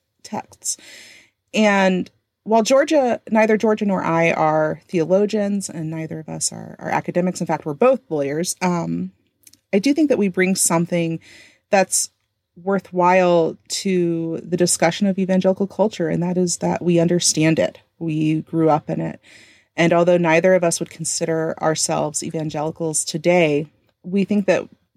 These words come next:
there's a certain cultural literacy, um, that we bring to, to bridge that gap.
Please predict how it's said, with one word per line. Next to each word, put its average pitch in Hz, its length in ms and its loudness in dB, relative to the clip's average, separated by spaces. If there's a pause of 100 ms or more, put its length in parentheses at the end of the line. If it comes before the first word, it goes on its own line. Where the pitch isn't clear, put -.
(120)
there's 185 240 2
a 175 40 2
certain 180 540 0
cultural 160 640 -2
literacy, 156 800 0 (480)
um, 160 340 -12
that 156 140 0
we 156 100 -2
bring 156 560 -2
to, 151 300 -2
to 156 220 -2
bridge 151 320 -2
that 139 200 -2
gap. 131 300 -2